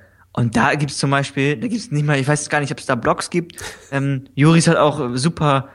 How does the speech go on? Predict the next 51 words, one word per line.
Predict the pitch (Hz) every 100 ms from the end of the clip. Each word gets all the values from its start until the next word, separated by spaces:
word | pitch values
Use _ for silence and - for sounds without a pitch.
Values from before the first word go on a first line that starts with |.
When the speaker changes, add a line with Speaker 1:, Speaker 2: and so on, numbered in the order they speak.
| - _ _ -
Speaker 1:
super | 147 151 143 123
weit | 123 123 -
oben | 143 160 180 160
in | 160
seinem | 160 160 151
Bereich, | 143 143 147 160 165
weil | 139 139
es | 127 -
die | 127
Nische | 123 139 -
so | 120
klein | 120 151 160 175
ist, | 180 190 - -
so | - 131
oder | 131
so | 120
speziell | 120 123 - 135 143
ist. | 165 180 175 - - - - _ -
Ähm, | 127 131 127 127 -
und | - 117
da | 135
funktionieren | 131 143 - 151 135
Listposts, | 156 - - 131 131 - -
die | 127
würden | 131 143
da | 135
wie | 131
Hulle | 156 156
laufen. | 117 117 - 147 170 -
Speaker 2:
Mhm. | 104 107 131 156
Speaker 1:
Ähm, | 131 131 127 - - -
und | 131 131
selbst | 135 147 147 - - -
wenn's | 143 160 -
welche | 143 143
gibt, | 135 139
im | 120
Marketingbereich | 120 135 139 120 127 123
gibt's | 127
viele | 139 127
Listposts, | 123 - 131 139
wir | 123
machen | 123 139
immer | - 143
noch | 131 123 127
Listposts | 131 - 131 123
und |
die | 120
funktionieren | - 127 - 135 127
immer | 135 120
noch. | 110 104 -